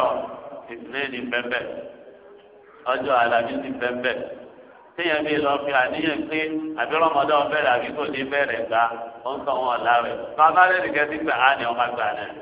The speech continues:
Nínú ẹ̀ náà ni ẹ gbọ́dọ̀ gbà wẹ̀ níjọ́ ọdún Iléyá àtọdún Jákà.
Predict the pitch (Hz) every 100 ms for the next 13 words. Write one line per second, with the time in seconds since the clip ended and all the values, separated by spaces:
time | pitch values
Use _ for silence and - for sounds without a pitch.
0 | - - - - - _ _ _ _ -
1 | 233 247 214 226 202 202 185 196 180 180
2 | 175 175 175 180 202 202 190 190 202 196
3 | 208 208 196 170 170 170 180 175 180 180
4 | 185